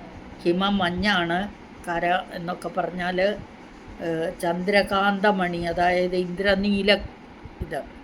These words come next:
ശില എന്ന് പറഞ്ഞിട്ടുണ്ട്. അതുകൊണ്ട് ഹിമകരശില എന്ന് പറഞ്ഞാൽ ചന്ദ്രകാന്തമണി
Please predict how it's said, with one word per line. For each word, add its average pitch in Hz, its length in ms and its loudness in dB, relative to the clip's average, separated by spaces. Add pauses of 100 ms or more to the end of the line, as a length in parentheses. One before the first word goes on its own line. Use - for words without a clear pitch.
(300)
ശില 220 340 8
എന്ന് 226 280 6
പറഞ്ഞിട്ടുണ്ട്. 175 600 2
അതുകൊണ്ട് 190 800 6 (1000)
ഹിമകരശില 202 960 8
എന്ന് 185 180 2
പറഞ്ഞാൽ 180 340 0
ചന്ദ്രകാന്തമണി 185 1400 0